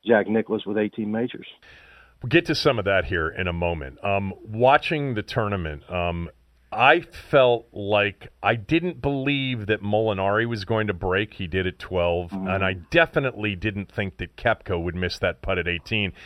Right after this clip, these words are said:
Speaker 2: In fact, the whole day as I'm watching it there with my w-, one of my three sons, I, I just said, "It's gonna be Koepka at the end of this. Th-, this dude just seems unbreakable, unflappable, and as clutch a performer as there is in the sport right now."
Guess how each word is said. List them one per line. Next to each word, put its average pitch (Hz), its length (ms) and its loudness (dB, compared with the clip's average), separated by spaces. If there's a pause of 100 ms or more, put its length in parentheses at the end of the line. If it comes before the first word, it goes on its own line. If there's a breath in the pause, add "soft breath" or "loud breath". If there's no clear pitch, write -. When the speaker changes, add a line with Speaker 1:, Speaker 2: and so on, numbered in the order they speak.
(160 loud breath)
Speaker 2:
In 135 120 -2
fact, 160 260 6
the 139 80 4
whole 156 180 4
day 123 220 4
as 104 120 0
I'm 101 140 0
watching 101 340 2
it 90 120 -6
there 95 160 2
with 90 140 -4
my 87 280 0
w-, 87 220 -6
one 95 220 -2
of 87 60 -2
my 85 100 -2
three 95 240 -6
sons, 92 500 -2 (320 loud breath)
I, 104 240 2
I 98 100 2
just 98 220 -4
said, 107 160 0
"It's 107 140 -8
gonna 156 160 4
be 113 120 -4
Koepka - 420 -2
at 73 100 -6
the 87 120 -2
end 82 140 -2
of 76 60 -8
this. 73 180 -6
Th-, 117 200 0
this 143 200 0
dude 131 300 -2
just 110 200 -2
seems 107 300 -2
unbreakable, 123 840 2
unflappable, 120 840 0 (360 loud breath)
and 110 160 0
as 101 140 -4
clutch - 440 0
a 147 40 4
performer 120 640 0
as 95 120 -2
there 101 180 2
is 101 140 -2
in 98 80 -6
the 87 40 -4
sport 139 400 2
right 117 240 2
now." 98 380 0